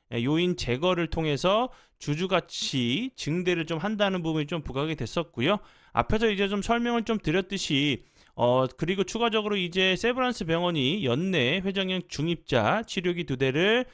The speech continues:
가동할 것이란 부분에 좀 부각이 됐었고 이제 모비스 같은 경우는 중입자 이제 가속기 관련돼 가지고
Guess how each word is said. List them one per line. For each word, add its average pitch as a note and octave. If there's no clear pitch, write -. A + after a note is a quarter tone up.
가동할 F3
것이란 D#3+
부분에 C#3+
좀 E3
부각이 D3+
됐었고 E3+
이제 F3
모비스 E3+
같은 A3
경우는 G#3
중입자 G3
이제 F3+
가속기 F#3
관련돼 D#3+
가지고 D3